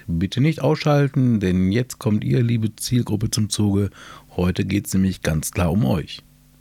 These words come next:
Und wer ist die Zielgruppe? Klare Frage, klare Antwort.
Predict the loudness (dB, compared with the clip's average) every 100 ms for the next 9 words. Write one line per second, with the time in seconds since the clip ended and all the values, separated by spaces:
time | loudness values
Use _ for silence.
0 | _ -20 -20 -20 -6 -2 2 2 0 -2
1 | 0 2 2 2 0 0 0 2 2 2
2 | 0 -2 0 2 2 0 0 0 2 2
3 | 0 0 0 -2